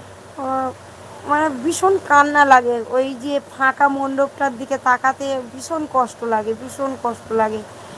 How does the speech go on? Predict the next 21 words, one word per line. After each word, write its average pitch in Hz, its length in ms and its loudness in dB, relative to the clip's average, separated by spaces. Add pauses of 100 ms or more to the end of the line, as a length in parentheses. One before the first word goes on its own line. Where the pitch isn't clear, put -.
(340)
এত 269 220 8 (720)
কয়েকদিন 285 460 2
ধরে 285 240 4 (140)
যতদিন 277 680 -4 (220)
আ-, 240 140 4 (280)
ছিলেন 285 440 0
উনি, 277 340 -4 (760)
মানে 269 260 2
আমাদের 262 380 0
মা, 262 400 2 (360)
শ্যামা 262 340 2
মা 262 180 0
যতদিন 262 440 -4
ছিলেন 262 340 -4
মণ্ডপে, 254 480 0 (480)
ততদিন 285 560 0
তো 294 280 6
মণ্ডপ 269 500 -2 (120)
তো, 285 260 4 (1200)
হ্যাঁ, 262 340 0
হ্যাঁ, 247 220 0